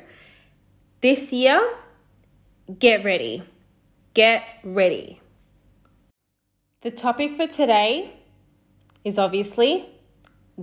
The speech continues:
goal setting. Intentional goal setting,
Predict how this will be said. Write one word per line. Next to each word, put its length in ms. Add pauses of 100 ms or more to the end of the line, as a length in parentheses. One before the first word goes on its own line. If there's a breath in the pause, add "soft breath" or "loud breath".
goal 240
setting. 600 (960)
Intentional 1000
goal 200
setting, 480